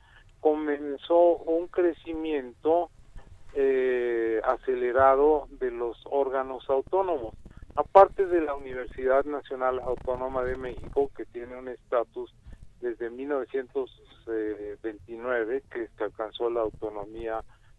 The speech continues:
universitaria, en el noventa y tres se le dio la autonomía a el Banco de México para que operara sin la intervención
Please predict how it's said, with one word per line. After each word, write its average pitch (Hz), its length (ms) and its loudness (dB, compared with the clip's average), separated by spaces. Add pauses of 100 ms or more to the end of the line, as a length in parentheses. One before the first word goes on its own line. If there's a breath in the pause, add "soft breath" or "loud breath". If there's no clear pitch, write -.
universitaria, 135 1040 0
en 143 140 -4
el 135 120 -4
noventa 139 400 0
y 135 60 -2
tres 175 440 2
se 147 100 0
le 135 160 -6
dio 147 340 4
la 139 220 4
autonomía 123 1080 -2 (500 soft breath)
a 135 380 2
el 117 220 -6
Banco 123 500 0
de 123 140 -2
México 135 600 -6 (380)
para 147 300 6
que - 180 -2
operara 147 800 2 (1200)
sin 175 400 4
la 156 300 12
intervención 143 1300 2